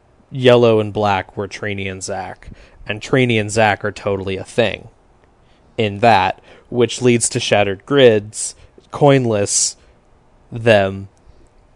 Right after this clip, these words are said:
being a thing <laughs> as well. It's just a weird,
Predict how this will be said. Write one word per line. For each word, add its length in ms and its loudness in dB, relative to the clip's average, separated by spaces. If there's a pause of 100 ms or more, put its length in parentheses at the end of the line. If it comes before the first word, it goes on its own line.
(120)
being 300 4
a 60 0
thing 580 2 (440)
<laughs> 420 -14
as 180 2
well. 720 0 (1800)
It's 160 2
just 160 -4
a 80 6
weird, 540 2